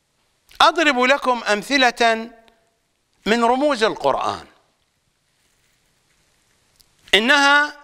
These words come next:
سورة الطور بعد البسملة من الآية الأولى وما بعدها: "والطور وكتاب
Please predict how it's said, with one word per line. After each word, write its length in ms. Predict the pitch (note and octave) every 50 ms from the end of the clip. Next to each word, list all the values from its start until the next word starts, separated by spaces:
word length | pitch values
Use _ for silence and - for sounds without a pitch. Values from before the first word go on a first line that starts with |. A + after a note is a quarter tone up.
| _ _ _ _ _ _ _ _ _ -
سورة 480 | - - - D#4+ F4 E4+ E4 C#4+ B3+ - B3
الطور 580 | A#3 - - - C#4 C#4 C4 G3+ C#3+ G2 - - - - _ _ _ _ _ _ _ _ _ _ _ _ _ _ _ _ _ _ _ _ _ _ _ _ _ _ _ _ _ _ _ _ _ _ _ _ _ _ - _ _ _ _ _ _ _ -
بعد 360 | - D#3 - C#4+ B3+ A#3+ A3
البسملة 920 | B3+ A#3 A3 G3+ F#3+ G#3 G3 - G#3 G#3+ G#3+ G#3+ F#3 D3 - - - E2 - _ _ _ _ _ _ _ _ _ _ _ _ _ _ _
من 220 | - E3 G#3+ B3 B3+
الآية 560 | A#3+ A#3 G#3 F#3 G#3+ A#3+ B3 B3+ A#3+ A3 G#3+ - G#3
الأولى 720 | G#3 G3 F#3+ - A3 A#3+ B3+ B3 A#3 B3 C4 C4+ C#4+ C#4 - - _ _ _ _ _ _ _ -
وما 300 | F3 A#3 B3 B3 - G3
بعدها: 600 | F3 F3 D#3 A2 G#2+ - G#2+ - - - C2+ - _ _ _ _ _ _ _ _ _ _ _ _ _ _ _ _ _ - _ _ _ _
"والطور 920 | - F#3+ A#3 B3+ B3 - - - - - D#4 D#4+ D#4+ D#4 C#4+ A#3 E3+ A#2+ - - - - - _ _ _ _ _ _ _ _ _ _ _ _ _ _ _ _ _ _ _ _ _ _ _ _ -
وكتاب 1000 | - D3 F#3 F#3+ F#3 - A#3+ A3+ - B3 B3+ C4 C4 C4 C4 B3+ B3+ B3 G#3+